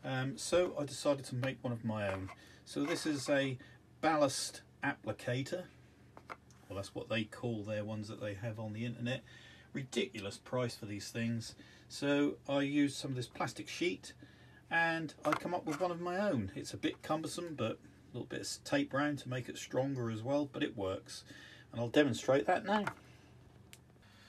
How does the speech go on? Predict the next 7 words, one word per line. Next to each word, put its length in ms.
So 220
just 380
to, 360
um, 220
show 320
you, 340
um, 300